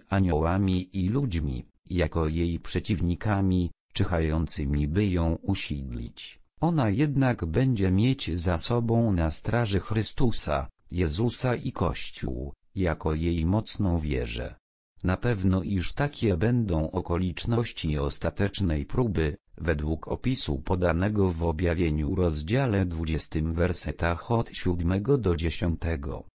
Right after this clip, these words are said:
W wierszach trzecim i czwartym Bóg daje powody figuralnego rozkazu.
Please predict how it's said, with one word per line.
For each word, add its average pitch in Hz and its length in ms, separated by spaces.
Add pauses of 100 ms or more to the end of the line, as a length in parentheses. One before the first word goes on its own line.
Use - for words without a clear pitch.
(300)
W 78 160
wierszach 80 580
trzecim 151 680
i - 260
czwartym - 800 (220)
Bóg 87 340
daje 123 440
powody 117 540
figuralnego 98 960
rozkazu. 92 720